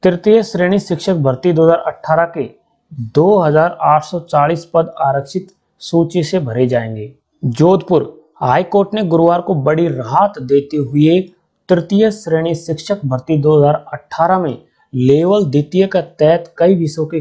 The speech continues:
खाली रहे दो हज़ार आठ सौ चालीस पदों के लिए विष-, विषय और वर्गवार आरक्षित सूची जारी कर राज्य सरकार को इन्हें भरने का आदेश दिया है।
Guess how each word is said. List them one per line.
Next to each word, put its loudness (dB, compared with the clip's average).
खाली 2
रहे 2
दो 2
हज़ार 0
आठ 0
सौ -4
चालीस -2
पदों -2
के -2
लिए 2
विष-, -8
विषय 2
और 0
वर्गवार 0
आरक्षित -2
सूची -8
जारी 2
कर -4
राज्य -4
सरकार -6
को -12
इन्हें -2
भरने -10
का -4
आदेश -2
दिया 2
है। -4